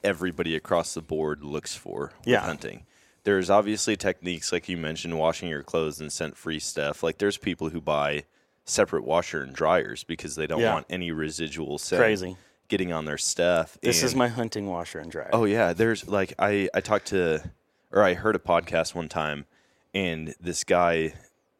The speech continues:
Speaker 1: uh, leases out hunting property, and, uh, he does guided hunts and stuff like that. And he doesn't let hunters step foot on the property. He drives them out in a side-by-side. They step straight from the side-by-side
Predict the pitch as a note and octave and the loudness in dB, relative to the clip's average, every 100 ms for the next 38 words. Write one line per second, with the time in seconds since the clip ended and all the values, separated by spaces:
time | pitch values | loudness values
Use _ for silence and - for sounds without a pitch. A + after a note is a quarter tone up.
0 | - D#2+ C2+ C2+ G2 - F2+ E2+ D#2 F2 | -4 -2 -2 -2 -4 -4 0 0 0 -2
1 | E2+ D#2+ D#2+ D2+ D#2 D2 D2 D#2 D2 - | -6 -2 0 0 -2 -4 -4 -4 -6 -6
2 | E2+ D2 D2 C#2+ - _ _ _ - D2+ | -6 -4 -8 -10 -18 _ _ _ -2 0
3 | C#2+ C#2 E2+ D#2+ - D#2+ F2 D#2+ - D#2 | 0 -2 -2 -2 0 2 2 0 -4 -4
4 | D2 D#2+ - D2+ - C#2+ - D#2 D2+ _ | -6 -8 -4 -2 -2 -6 -2 -2 -2 _
5 | _ _ _ - G2 E2 D#2 - A#2 B2+ | _ _ _ -6 -4 -2 -6 -4 4 4
6 | A#2 - F#2 - - G#2+ G#2+ D#2+ D#2 D2+ | 2 0 0 0 -2 -4 -2 -2 0 -2
7 | - - - - F#2+ - - - F#2+ D#2+ | -8 -6 -4 2 2 2 -6 0 2 2
8 | - _ - F2 D#2+ - F2+ E2+ - G1+ | -2 _ -4 -4 -4 0 2 2 -2 -10
9 | - _ _ - G#2+ G2+ F2 F2 F2 F#2+ | -14 _ _ -12 -8 -6 2 4 4 2
10 | G2+ F#2 D2 E2+ E2 F2 F2+ - E2 E2 | -4 -2 0 0 0 -4 -6 0 0 0
11 | D2+ D2 - D2 D2+ E2 E2 - - F#2 | 0 -2 0 -2 -2 -2 -2 -2 -2 2
12 | E2+ - - - F#2 F#2 - G2 - D2+ | 0 0 -6 0 0 0 -6 -6 0 0
13 | D2+ D#2+ - C#2+ | 2 0 0 -2